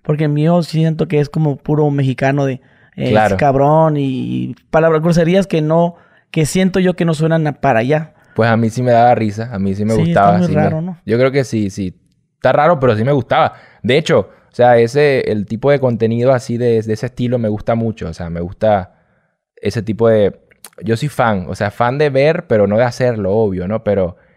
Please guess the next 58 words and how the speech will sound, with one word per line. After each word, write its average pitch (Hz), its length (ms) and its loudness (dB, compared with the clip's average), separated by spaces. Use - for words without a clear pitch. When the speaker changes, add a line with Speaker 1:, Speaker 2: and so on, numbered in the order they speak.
Speaker 2:
me 98 80 -4
gusta 98 240 0
ver 117 140 4
las 120 160 -2
series 120 320 0
tipo 98 260 -2
de, 87 340 0
de, 85 640 -2
de 104 160 -4
narcotraficantes 98 880 -4
y 101 40 -2
así. 95 200 -6
O 98 60 -6
sea, 104 100 -2
me, 104 140 0
Speaker 1:
Mm, - 20 -2
Speaker 2:
ese 135 180 -2
Speaker 1:
ya. 139 180 -4
Speaker 2:
contenido 127 380 0
me 131 120 0
llama 127 180 2
la 143 60 2
atención, 113 500 -2
más 90 220 -6
nunca 101 380 0
sería 101 320 -2
capaz 101 240 -2
de 101 60 0
hacer 98 180 -6
algo 98 220 -2
así, 107 180 -6
¿no? 110 180 -8
Y 123 140 0
me 123 80 2
daba 113 200 4
risa 113 220 0
lo 123 100 4
que 113 100 0
hacía, 175 220 0
porque 107 160 0
eran 110 140 4
extorsionadores, 143 840 2
de 123 220 0
llamadas 117 360 0
de 139 80 2
la 151 140 0
cárcel, 139 400 0
no 117 80 -2
sé 123 120 -6
qué, 147 160 -2
y 117 60 0
yo, 104 240 0
yo 98 140 -2
quería 107 260 -2
ver 123 220 0
qué 101 80 -2
pasaba, 92 480 -4
¿sabes? 110 240 -6